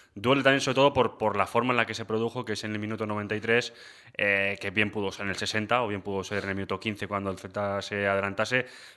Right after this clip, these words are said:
pero sí que es cierto que, que, que se, se le ve a la Real que, que, que de momento no, no termina de carburar en cuanto a lo físico, porque sí que es cierto que,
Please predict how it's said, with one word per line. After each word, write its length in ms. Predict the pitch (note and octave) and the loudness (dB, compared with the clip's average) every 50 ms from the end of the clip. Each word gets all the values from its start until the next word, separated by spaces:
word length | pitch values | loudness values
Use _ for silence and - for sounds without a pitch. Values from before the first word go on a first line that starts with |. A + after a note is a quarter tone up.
| _ _ | _ _
pero 180 | - G#2 G#2 G2 | -2 -2 0 0
sí 160 | - - A2 | 0 -2 0
que 100 | - A#2 | 0 0
es 80 | - | 0
cierto 340 | - B2 A#2 A2+ - B2 A#2 | 2 2 2 2 2 0 0
que, 260 | - A#2 G#2 F#2+ - - - - - - - _ _ _ - | 2 2 0 0 -2 -8 -20 -20 -20 -20 -20 _ _ _ -2
que, 380 | - A2 G#2 G2+ G2+ G2 G2 F#2+ | 0 2 2 4 2 2 0 0
que 100 | - G#2 | -2 -2
se, 300 | - - G#2 G#2 G2+ G#2 | -2 0 -2 -2 -2 -2
se 160 | G2+ - A2 | -4 -2 0
le 140 | G2+ G2 G2 | 2 2 4
ve 160 | G#2+ B2 A#2+ | 6 8 8
a 40 | A#2 | 8
la 120 | A2 G#2+ | 8 6
Real 340 | G#2 G#2 G#2+ G#2+ A2 A2+ A2+ | 6 6 6 6 6 4 2
que, 580 | - A#2 G2+ F#2 F2+ F2+ F2 F2 F2+ F2 F2+ - - | 0 -2 -2 0 0 -2 -4 -6 -6 -8 -10 -10 -10
que, 180 | G2 F2 F2 | -10 -10 -10
que 100 | - G2 | -8 -8
de 60 | F#2 | -6
momento 400 | F2+ G2 G2+ G2+ A2 G#2 G#2 G2+ - - - - - _ - | -4 -4 -4 -2 0 0 -2 -2 -4 -10 -20 -20 -20 _ -6
no, 160 | G#2 A2 A2+ | -2 -2 0
no 180 | A2 A#2+ B2 A#2 | 0 0 2 4
termina 280 | C3 B2+ C3+ C#3+ C#3+ | 4 4 6 6 6
de 100 | C3+ C3 | 6 6
carburar 340 | C3 C3 B2 B2 B2+ C#3+ C#3+ | 4 4 2 6 6 6 6
en 120 | D3 C3+ | 6 4
cuanto 260 | B2 C3 B2 A#2+ G#2+ A#2 | 2 2 2 2 4 4
a 60 | G#2+ | 4
lo 80 | G#2 | 2
físico, 420 | G2 - B2 G#2+ - G2 F2+ G2 F#2 | 2 0 -4 -6 -4 -4 -4 -6 -6
porque 240 | F#2+ F#2+ F#2+ G2 F#2 | -6 -6 -6 -6 -8
sí 140 | - A#2 | -6 -4
que 80 | A2 B2+ | -4 -4
es 80 | A#2 - | -2 -2
cierto 260 | C3 A#2 G2+ B2 A2+ | -2 -2 -2 -2 0
que, 220 | - A#2+ A2 G2+ | 2 2 2 2